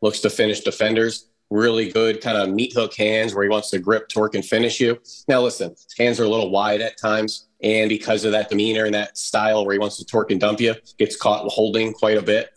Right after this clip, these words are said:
Um, but I think it's fixable. Um, has a weird kind of false step on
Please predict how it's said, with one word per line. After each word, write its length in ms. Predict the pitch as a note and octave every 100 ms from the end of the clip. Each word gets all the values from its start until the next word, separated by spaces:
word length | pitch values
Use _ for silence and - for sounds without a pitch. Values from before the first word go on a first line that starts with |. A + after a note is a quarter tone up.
| - -
Um, 360 | G2 G2 F#2 F2+
but 160 | A#2 G2+
I 100 | G2
think 220 | A2+ -
it's 180 | - -
fixable. 600 | B2 - A#2 A#2 A#2+ - - -
Um, 340 | F#2+ F#2+ F2+ F#2 -
has 240 | G#2 G#2
a 60 | G2+
weird 300 | B2+ A#2 -
kind 120 | G#2
of 80 | -
false 300 | G#2 G#2 -
step 200 | G#2 -
on 180 | F#2